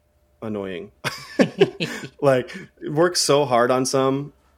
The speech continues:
Speaker 1: or cut them up, or, like, the song will exist for years without lyrics 'cause I can't fucking settle on what it's gonna be.
Speaker 2: Mm-hmm.
Speaker 1: But then other ones are like, "Oh, cool, I just, I just did it an hour before we recorded."
Speaker 2: Yeah.
Speaker 1: And,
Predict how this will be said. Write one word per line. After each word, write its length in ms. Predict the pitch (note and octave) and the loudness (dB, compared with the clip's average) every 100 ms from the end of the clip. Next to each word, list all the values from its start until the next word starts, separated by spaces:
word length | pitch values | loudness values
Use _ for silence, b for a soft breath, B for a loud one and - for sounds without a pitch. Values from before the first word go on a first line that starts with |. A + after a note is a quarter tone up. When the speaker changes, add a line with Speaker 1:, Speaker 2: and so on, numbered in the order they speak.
| - | -4
Speaker 1:
or 140 | A2+ | -4
cut 260 | - C#3 - | 0 -2 0
them 160 | B2+ | 0
up, 240 | A#2 B2 - | 0 -2 -2
or, 120 | G#2 | -4
like, 280 | G2 F#2+ - | -2 -6 -8
the 80 | G#2+ | -6
song 260 | A2+ A2 | -4 -2
will 140 | A2 G#2+ | -4 -6
exist 320 | G2+ G#2+ - | -4 -6 -6
for 100 | G#2 | -10
years 400 | F#2+ G2+ G#2 G2+ | -8 -4 -2 -4
without 340 | G2+ F#2+ G#2 G2+ | -6 -6 -6 -4
lyrics 340 | G#2 G2+ - | -4 -6 -10
'cause 140 | G#2+ | -12
I 40 | F#2+ | -14
can't 320 | - F#2+ - | -12 -12 -12
fucking 300 | G#2+ F#2+ G#2 | -12 -8 -8
settle 340 | - F#2+ G2 F#2+ | -6 -6 -4 -6
on 140 | F#2+ | -6
what 120 | F#2 | -10
it's 120 | F2+ - | -12 -10
gonna 220 | G2 F2+ | -8 -8
be. 360 | F2 F2+ G#2 B2+ | -8 -8 -8 -6
Speaker 2:
Mm-hmm. 480 | C3+ B2 B2+ A2 | -4 -2 -4 -2
Speaker 1:
But 100 | A2 | -2
then 120 | C3 B2 | 2 2
other 200 | A#2+ A#2 | 2 2
ones 280 | A2+ A2+ | 2 2
are 100 | A2 | 0
like, 320 | G#2+ G2 G2 - | 0 -2 -4 -4
"Oh, 80 | C3 | -4
cool, 200 | - C3+ | 0 -2
I 80 | A2 | 0
just, 180 | A2 - _ _ A2+ | -4 -12 _ _ -16
I 60 | |
just 220 | A2 A2+ | -14 -12
did 140 | - A2 | -2 -2
it 120 | G#2+ | 0
an 80 | G2+ | -4
hour 280 | F#2 G2+ F#2+ | -4 -4 -4
before 340 | F#2+ - G2 | -8 -6 -4
we 120 | F#2+ F#2 | -4 -6
recorded." 580 | F#2+ G2+ F#2+ F2+ F2+ | -10 -6 -6 -6 -8
Speaker 2:
Yeah. 280 | A2 A2 G2+ | -6 -4 -4
Speaker 1:
And, 120 | F#2 | -6